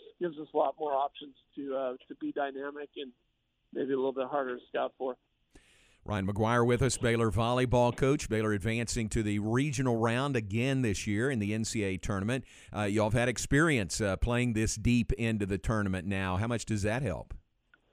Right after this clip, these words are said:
Speaker 1: Uh, I, I think it's really important. I, I think it, you know, we'll find out this weekend, but it's, um, you know, we know at this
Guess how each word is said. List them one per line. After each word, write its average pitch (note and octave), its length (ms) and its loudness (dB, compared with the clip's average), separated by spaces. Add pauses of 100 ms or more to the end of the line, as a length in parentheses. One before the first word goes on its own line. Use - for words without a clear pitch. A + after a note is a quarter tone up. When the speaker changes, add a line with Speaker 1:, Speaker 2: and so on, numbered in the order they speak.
(1040)
Speaker 1:
Uh, - 60 0
I, E3+ 640 0 (180)
I - 80 -12
think A3 160 -4
it's F#3+ 180 -10
really G#3 240 -2
important. G#3+ 560 -10
I, E3+ 100 -12
I C#3 260 -12
think E3+ 180 -16
it, D#3 140 -20 (180)
you D#3+ 80 -20
know, F3 160 -8
we'll F3 260 -6
find E3+ 220 -6
out E3+ 220 -4
this E3 200 -8
weekend, F#3 460 -6
but D#3 160 -6 (640)
it's, - 320 -6
um, D3 580 -4 (340)
you D#3+ 120 -14
know, D#3 140 -6
we D#3+ 100 -6
know E3 180 -2
at - 100 -6
this E3+ 140 -6